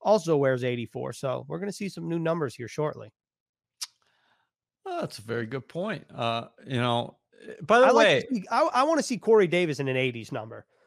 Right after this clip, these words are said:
Speaker 1: You know, I don't care if it's eighty-four,
Speaker 2: Well,
Speaker 1: maybe
Speaker 2: you don't, you don't
Speaker 1: eighty-eight.
Speaker 2: like any of the teens, huh?
Speaker 1: I, it,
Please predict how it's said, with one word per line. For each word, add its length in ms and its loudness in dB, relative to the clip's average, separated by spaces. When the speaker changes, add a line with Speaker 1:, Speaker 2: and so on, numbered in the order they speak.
Speaker 1:
You 80 0
know, 80 6
I 140 6
don't 120 4
care 140 2
if 100 0
it's 140 -6
eighty-four, 880 2
Speaker 2:
Well, 140 8
Speaker 1:
maybe 80 4
Speaker 2:
you 60 4
don't, 140 6
you 100 2
don't 100 4
Speaker 1:
eighty-eight. 80 2
Speaker 2:
like 220 4
any 140 4
of 40 0
the 100 2
teens, 440 -2
huh? 200 0
Speaker 1:
I, 120 2
it, 140 -4